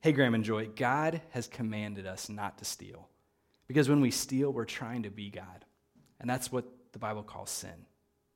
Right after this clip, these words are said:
which separates us from him. But Graham and Joy, by your own strength, you will never be able to not sin. Even if you never steal, no matter how good you look on the outside, you will rebel against God in your heart.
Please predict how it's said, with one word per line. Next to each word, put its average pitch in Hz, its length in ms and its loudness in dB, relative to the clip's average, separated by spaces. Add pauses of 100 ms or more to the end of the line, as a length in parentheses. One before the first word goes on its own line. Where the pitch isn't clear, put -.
(160)
which 123 140 -14
separates 107 640 -2
us - 100 -8
from 98 200 -14
him. 90 260 -16 (1500)
But 139 140 -16
Graham 117 240 2
and 120 100 4
Joy, 117 240 0
by 123 180 -2
your 127 220 0
own 110 180 -6
strength, 110 480 -8
you 127 80 -10
will 120 160 -8
never 113 800 -2 (140)
be 107 160 -8
able 104 260 -10
to - 160 -10
not 95 260 -10
sin. 110 380 -12
Even 151 300 2
if 135 180 -4
you 117 80 -2
never 113 480 0
steal, 92 480 -12 (200)
no 117 100 -2
matter 117 200 2
how 156 480 -2
good 135 240 -2
you 123 120 -4
look 120 240 -4
on 110 80 -4
the 107 100 -4
outside, 101 420 -6
you 127 120 -6
will 127 100 -4
rebel 110 360 -4
against 107 300 -8
God 98 220 -8
in 92 80 -12
your 92 80 -14
heart. - 340 -14